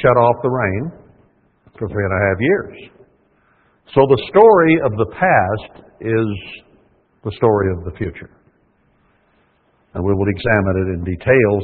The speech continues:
so that we better understand what is ahead for us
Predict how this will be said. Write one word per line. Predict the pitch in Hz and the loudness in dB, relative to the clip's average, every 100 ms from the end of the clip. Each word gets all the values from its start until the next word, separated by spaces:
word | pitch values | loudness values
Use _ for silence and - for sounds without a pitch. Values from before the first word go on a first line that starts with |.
| - | -4
so | 101 | -4
that | 95 | -2
we | 95 | -2
better | 113 131 120 | 0 0 0
understand | 110 107 98 - - 123 107 90 90 101 98 - _ _ _ _ - | -2 -4 -8 -12 -10 -6 -6 -8 -10 -10 -10 -14 _ _ _ _ -6
what | 104 | -4
is | 98 | -2
ahead | 107 92 104 87 87 | -4 -2 -4 -4 -6
for | 90 65 | -6 -6
us | - | -14